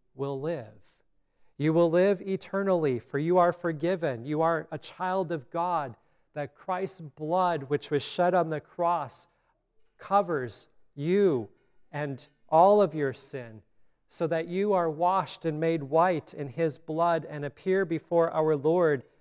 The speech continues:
as righteous and holy, innocent." And that is why we are a Christian. That's why we desire people who may have turned away from the Lord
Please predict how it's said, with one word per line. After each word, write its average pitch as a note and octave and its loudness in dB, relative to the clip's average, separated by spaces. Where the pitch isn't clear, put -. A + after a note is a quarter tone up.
as C#3 -4
righteous D3 0
and B2 -8
holy, C#3 0
innocent." C#3+ -8
And D3 -8
that F#3+ -2
is - -4
why E3+ 2
we D3+ -2
are C3 4
a A#2+ -2
Christian. - -10
That's D#3 -8
why F#3+ 4
we F3+ 0
desire D#3+ 0
people F3 2
who E3 -2
may E3 0
have D3+ -4
turned F3+ -2
away D#3+ 4
from D#3+ -6
the C#3 -2
Lord D#3+ 0